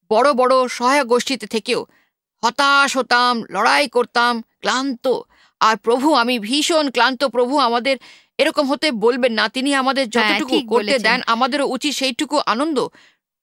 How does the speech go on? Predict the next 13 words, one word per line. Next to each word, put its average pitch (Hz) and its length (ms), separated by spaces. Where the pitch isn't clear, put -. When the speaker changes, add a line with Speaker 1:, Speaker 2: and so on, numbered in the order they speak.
Speaker 1:
সহকারে 240 360
করে 226 260
যাওয়া। 226 240
তখনই 254 400
Speaker 2:
হুম। 208 80
Speaker 1:
অমনি 311 300
ছিলাম, 294 320
Speaker 2:
হুম, 330 220
হুম। 233 320
Speaker 1:
নিজের 247 280
স্বপ্ন 254 380
নিয়ে 233 180
বাঁচতাম, 233 520